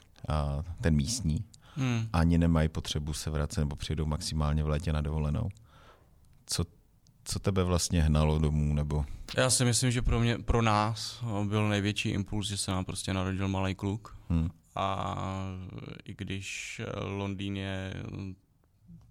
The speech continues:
Speaker 2: město, v kterým bude mít, nebo by měl možnosti kamkoliv prostě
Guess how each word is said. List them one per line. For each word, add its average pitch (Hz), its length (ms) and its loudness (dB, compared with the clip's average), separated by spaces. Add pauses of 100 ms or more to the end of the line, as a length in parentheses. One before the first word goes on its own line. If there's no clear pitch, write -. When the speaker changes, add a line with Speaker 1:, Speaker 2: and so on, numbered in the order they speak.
(360)
Speaker 2:
město, 104 440 -4
v - 40 -10
kterým 98 320 -6
bude 95 180 -6
mít, 95 200 -6
nebo 98 240 -2 (180)
by 107 220 0
měl 101 420 0
možnosti 98 1040 -4 (260)
kamkoliv 95 640 -6
prostě 98 420 -12